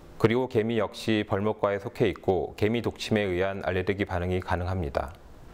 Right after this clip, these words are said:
복부에 노란 줄무늬를 가지고 있는 땅벌은 땅속 또는 썩은 나무에 집을 짓고 살기 때문에 야영할 때 무심코 건드리기 쉬워 주의해야 합니다.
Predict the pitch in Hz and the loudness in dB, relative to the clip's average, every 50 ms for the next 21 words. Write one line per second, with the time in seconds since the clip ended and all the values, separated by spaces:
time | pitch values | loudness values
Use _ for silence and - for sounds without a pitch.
0 | - - - - - - 120 - - - 120 123 123 123 110 98 101 117 123 117 | -18 -18 -18 -6 4 4 4 4 4 2 2 2 2 2 2 2 2 2 0 -2
1 | - 113 110 110 110 110 113 110 110 98 87 - 98 104 98 90 90 95 92 - | -2 0 2 2 4 4 2 0 0 -2 -2 0 2 2 2 2 0 0 0 0
2 | 120 117 107 110 92 87 104 101 92 78 73 - - - - - - - - 131 | 0 2 0 0 2 2 2 0 0 -2 -6 -10 -14 -18 -20 -20 -8 2 2 2
3 | 131 131 - - 139 - - - 113 110 107 107 104 98 - - - - - 131 | 2 2 2 2 2 4 4 2 4 4 2 2 0 -2 -6 -12 -6 2 2 2
4 | 127 135 131 110 98 92 95 95 95 95 - - 98 101 95 98 - - 101 95 | 4 4 0 0 0 0 0 0 0 0 0 0 0 0 0 0 0 0 0 0
5 | 117 113 113 110 - - 101 90 82 82 85 92 85 76 - - - - 98 92 | 0 0 0 0 2 2 2 2 0 0 0 0 0 0 -4 -10 -8 0 2 2
6 | 95 101 110 117 110 101 95 - - - 101 98 95 87 87 - - 107 - - | 2 2 0 0 0 -2 -2 0 0 2 2 2 0 -2 -4 -2 -2 -2 2 2
7 | 104 92 95 92 90 95 92 95 92 98 90 - - 98 95 101 110 113 - - | 0 0 0 0 0 0 0 0 0 -2 -2 0 0 2 2 2 0 -4 -6 -4
8 | - 101 98 98 104 101 98 92 82 80 69 69 - 87 107 | -2 0 2 2 2 2 0 -2 -2 -4 -8 -8 -10 -12 -12